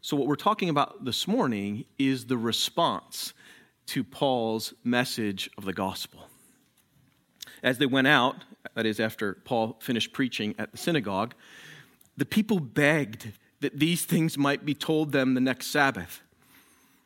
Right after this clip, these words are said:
And after the meeting of the synagogue broke up, many Jews and devout converts to Judaism followed Paul and Barnabas, who, as they spoke with them, urged them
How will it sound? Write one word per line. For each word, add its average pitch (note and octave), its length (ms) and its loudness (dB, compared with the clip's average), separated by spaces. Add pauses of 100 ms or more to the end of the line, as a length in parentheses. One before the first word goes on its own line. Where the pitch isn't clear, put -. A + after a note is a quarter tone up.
(120)
And B2+ 80 4
after F3+ 180 6
the F#3+ 120 4
meeting G3+ 320 4
of E3 60 -2
the D#3+ 100 2
synagogue D#3+ 520 2
broke D3 280 0
up, E3+ 280 2 (260)
many G#3+ 340 4
Jews F#3 520 2
and D#3 180 2
devout D3 500 2 (320)
converts D#3 560 2
to - 140 0
Judaism C#3 560 2
followed F3 500 4
Paul C#3 340 2
and C#3 140 0
Barnabas, C#3+ 520 2
who, E3 280 2 (220)
as D3+ 180 2
they D#3+ 100 2
spoke A3+ 400 0
with F3+ 160 -2
them, C3 360 2 (840)
urged G3 420 2
them C3 360 2